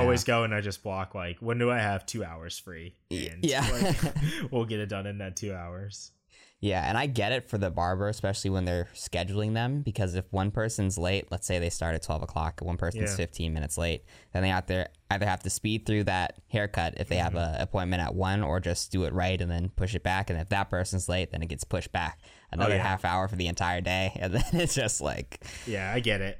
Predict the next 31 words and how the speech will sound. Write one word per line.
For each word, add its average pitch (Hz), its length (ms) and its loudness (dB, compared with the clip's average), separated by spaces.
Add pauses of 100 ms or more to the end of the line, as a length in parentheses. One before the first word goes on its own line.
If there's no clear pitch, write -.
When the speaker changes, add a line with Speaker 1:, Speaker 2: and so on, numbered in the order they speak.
Speaker 1:
for 120 80 -2
sure. 95 460 -4
I - 60 -4
Speaker 2:
yeah. 90 180 0
Speaker 1:
get 95 100 -4
it. 92 140 -10
Speaker 2:
And 113 140 2
they, - 80 0 (340)
and 110 100 4
they 120 60 2
get 107 160 0
paid 101 240 2
per 104 100 0
cut, - 280 0
not - 180 -2
by 65 160 -2
the 52 160 0
hour. 55 260 0
So 76 260 -2
it's - 140 -6
like, 58 240 -4
I 80 160 0
need 90 160 -2
to - 60 -4
cut - 160 -4
this - 100 -4
person's - 320 -2
hair. 85 180 0
I - 60 2
can't - 220 0
just, - 500 -4